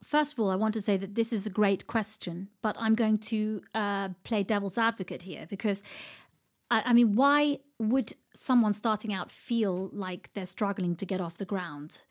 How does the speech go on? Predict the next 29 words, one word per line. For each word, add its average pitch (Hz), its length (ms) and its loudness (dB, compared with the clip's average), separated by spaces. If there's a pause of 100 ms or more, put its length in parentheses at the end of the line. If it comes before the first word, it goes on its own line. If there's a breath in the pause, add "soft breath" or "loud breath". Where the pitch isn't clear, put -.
(360 soft breath)
That's 220 280 2
my 214 140 6
question 208 360 0
to 185 100 -6
this 170 120 -8
question. 214 360 -2
You 180 100 0
know, 202 40 2
don't 226 200 4
get 214 140 0
me 202 100 2
wrong, 202 300 4
i-, 180 260 -8
it's 214 180 -6
a 190 40 -4
great 196 260 -2
question. 160 440 -8 (380 loud breath)
It 240 80 0
means 247 320 6
that 190 160 0
this 214 200 2
individual 220 600 4
is, 190 320 0
you 220 120 2
know, 185 220 4
heading 202 480 4
for 202 240 0
a 190 80 2
goal, 208 520 0